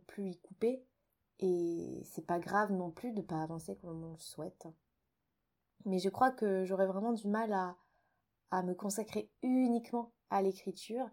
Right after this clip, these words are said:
et donc en vrai, je suis assez contente de, d'avoir la possibilité de travailler sur d'autres choses, que ce soit le podcast ou les ateliers d'écriture, euh,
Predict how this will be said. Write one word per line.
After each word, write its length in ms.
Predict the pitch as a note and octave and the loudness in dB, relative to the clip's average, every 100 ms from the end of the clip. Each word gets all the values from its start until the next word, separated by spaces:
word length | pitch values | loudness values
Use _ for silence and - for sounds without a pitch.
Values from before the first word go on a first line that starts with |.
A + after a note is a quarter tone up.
| _ _ _ _ | _ _ _ _
et 100 | F3+ | -4
donc 360 | F#3 G#3+ G#3+ - _ _ | 0 0 -2 -12 _ _
en 140 | F#3 F3+ | -4 0
vrai, 180 | G#3+ | 0
je 60 | A3+ | -2
suis 140 | - - | -4 -4
assez 240 | F#3+ G#3+ | -4 -4
contente 460 | G#3 G#3 B3 A#3+ F#3 | -4 -4 -4 -4 -6
de, 320 | F#3 F3+ F3+ | -6 -8 -4
d'avoir 280 | F#3 F3 G3 | 0 2 2
la 80 | F#3 | 2
possibilité 960 | E3+ F#3 F#3+ F3+ E3+ _ _ _ - G3 | 0 -6 -4 -4 -6 _ _ _ -2 -2
de 80 | |
travailler 320 | F#3 - F3 F#3 | -2 -2 -2 -2
sur 160 | F#3 | -6
d'autres 380 | E3 F3 F3 F#3+ | -8 -8 -8 -8
choses, 320 | - A3+ G3 - _ _ _ | -6 -6 -6 -14 _ _ _
que 100 | - | -12
ce 120 | F#3 | -10
soit 200 | F3+ G3 | -2 0
le 120 | F#3+ F3+ | 0 -2
podcast 560 | F#3 F3 F3+ G3+ G3+ | -4 -2 -2 -2 -4
ou 40 | F#3+ | -10
les 200 | F3 E3+ | -6 -8
ateliers 380 | E3 F3+ F3+ F3 | -6 -6 -6 -6
d'écriture, 640 | E3+ - F3+ - A#3+ - _ _ _ _ _ - | -8 -10 -12 -6 -6 -8 _ _ _ _ _ -10
euh, 180 | G3 | -6